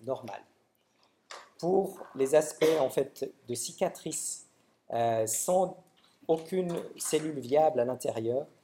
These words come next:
eh bien on va avoir des hypoperfusions de ces aspects cicatriciels ici, comme on peut le voir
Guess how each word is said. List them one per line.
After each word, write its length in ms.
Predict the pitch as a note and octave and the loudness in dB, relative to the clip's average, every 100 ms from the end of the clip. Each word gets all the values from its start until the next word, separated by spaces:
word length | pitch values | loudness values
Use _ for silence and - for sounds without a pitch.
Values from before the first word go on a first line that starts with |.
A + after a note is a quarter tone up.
| _ _ C3 | _ _ -8
eh 100 | A#2+ | -2
bien 140 | C#3 | 2
on 80 | C3+ | 6
va 100 | C3 | 6
avoir 260 | B2+ C#3 C3+ | 6 4 2
des 220 | A#2 C#3+ | -4 -8
hypoperfusions 880 | E3+ D#3+ D#3 C#3 - C#3 C3 C3 B2+ | -6 -4 -4 -6 -8 -10 -4 -4 -4
de 100 | A2 | -8
ces 360 | - A2+ A2 | -8 -6 -6
aspects 300 | A#2 - A#2+ | -6 -8 -8
cicatriciels 760 | A2 - - C3+ C#3 C3 B2 A2+ | -8 -8 -6 -6 -6 -6 -6 -6
ici, 360 | A2+ - G3 - _ _ _ - | -8 -8 -10 -12 _ _ _ -8
comme 160 | B2 | -6
on 40 | A#2+ | -6
peut 140 | B2 | -6
le 80 | A#2 | -4
voir 440 | A#2 A#2 C3+ - | 0 0 0 -6